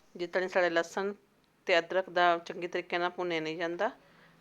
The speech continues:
ਅਸੀਂ ਓਨੀ ਦੇਰ ਤੱਕ ਭੁੰਨਣਾ ਵੇ। ਇਹ ਦੇਖੋ, ਸਾਡਾ ਜੋ ਲਸਣ ਤੇ ਪਿਆਜ਼ ਸਾਡਾ ਭੁੰਨਿਆ ਜਾ ਚੁੱਕਿਆ ਵੈ। ਹੁਣ ਅਸੀਂ ਇਹਦੇ ਵਿੱਚ ਟਮਾਟਰ ਪਾ ਦੇਣੇ ਨੇ।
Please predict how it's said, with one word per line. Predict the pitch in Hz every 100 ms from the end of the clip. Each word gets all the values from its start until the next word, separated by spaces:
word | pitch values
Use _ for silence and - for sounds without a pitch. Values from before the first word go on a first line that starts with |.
| -
ਅਸੀਂ | 180 - 175
ਓਨੀ | 190 202
ਦੇਰ | 185 175
ਤੱਕ | 170 175 -
ਭੁੰਨਣਾ | 151 147 147
ਵੇ। | 185 254 _ - _ _ _ _ _ _ _ _ -
ਇਹ | 156
ਦੇਖੋ, | 156 - - 214
ਸਾਡਾ | - 185 170 180
ਜੋ | 175 180
ਲਸਣ | 175 170 - 214 220 233 - _ -
ਤੇ | 190
ਪਿਆਜ਼ | 175 165 170 180
ਸਾਡਾ | 208 180
ਭੁੰਨਿਆ | 170 175 160 160
ਜਾ | 165 156
ਚੁੱਕਿਆ | - 170 - 180 180
ਵੈ। | 196 220
ਹੁਣ | 185 180 190 175
ਅਸੀਂ | 175 202
ਇਹਦੇ | 170
ਵਿੱਚ | 165 175 -
ਟਮਾਟਰ | 165 160 147 160 156
ਪਾ | 165 160
ਦੇਣੇ | 165 170
ਨੇ। | 185